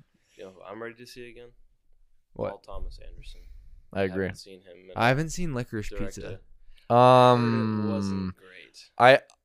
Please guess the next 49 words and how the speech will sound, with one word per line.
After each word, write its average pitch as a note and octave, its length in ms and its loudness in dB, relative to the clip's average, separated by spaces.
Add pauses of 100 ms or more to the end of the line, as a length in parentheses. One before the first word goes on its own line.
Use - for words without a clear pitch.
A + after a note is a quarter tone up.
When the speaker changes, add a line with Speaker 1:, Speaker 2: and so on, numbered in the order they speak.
Speaker 3:
look, A2+ 320 0 (120)
I'm A#2+ 80 2
gonna B2+ 80 -2
be A#2 80 2
honest. G#2+ 280 2
I B2+ 120 10
went C3+ 160 4
into B2 220 0
it B2 100 0 (280)
blindly. A#2 580 0
I A#2+ 120 -2
knew B2 120 2
that A#2+ 100 0
people A2+ 220 -2
were G#2 100 -2
divisive. G2 500 -2
When G#2 180 -6
you C3+ 100 -2
find C#3+ 280 2
out C3+ 200 6
the G2+ 140 -4
age G2+ 240 -2
difference, A#2 580 -4 (340)
that's C3+ 280 4
when B2+ 120 -2
it A2+ 60 -2
gets G#2 220 -4
real G2 260 -2
weird F2+ 320 -8
because G2+ 220 -8
I, G#2 80 2
I, E2+ 300 -2
I'm A#2 100 -4
not C#3 180 0
saying C#3 200 -2
he's A#2+ 160 -6
justifying, G#2 840 -4 (1300)
like, F2 200 -8 (100)
sexual F#2+ 380 -10
predators F2 500 -6
and F2 100 -12
stuff - 220 -8
like E2+ 160 -10
that, E2 240 -6 (120)
but C3+ 160 4
it's, D3+ 160 4
like, C3+ 180 4
really G2+ 260 0
uncomfortable F2+ 720 -8